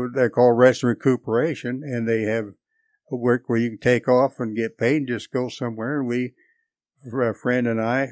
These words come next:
we got on there and went to Dublin, Ireland. We spent a week in Dublin, Ireland, and then the weather was bad and they couldn't come and get us. <laughs> So we went to the American Embassy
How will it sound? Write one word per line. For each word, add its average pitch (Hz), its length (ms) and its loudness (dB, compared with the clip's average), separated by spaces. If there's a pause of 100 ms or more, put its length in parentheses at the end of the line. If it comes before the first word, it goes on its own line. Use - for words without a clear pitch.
we 120 220 -4
got 117 260 -2
on 120 220 -4
there 123 360 -4
and 127 100 -16
went 123 240 -6
to 113 80 -8
Dublin, 110 440 -6
Ireland. 110 380 -6 (880)
We 123 100 -2
spent 123 280 0
a 113 60 2
week 120 260 2
in 113 100 -4
Dublin, 113 360 -2
Ireland, 120 440 -4
and 113 140 -4
then 127 300 -4
the 127 180 -4
weather 135 300 -4
was 110 180 -4
bad 104 260 -4
and 120 60 -6
they 117 100 -4
couldn't 123 320 -6
come 123 220 -4
and 120 100 -6
get 147 200 -4
us. - 360 -16
<laughs> - 480 -4 (460)
So 147 340 6
we 139 240 2
went 123 220 0
to 120 60 -6
the 113 40 -4
American 120 340 0
Embassy 131 580 -2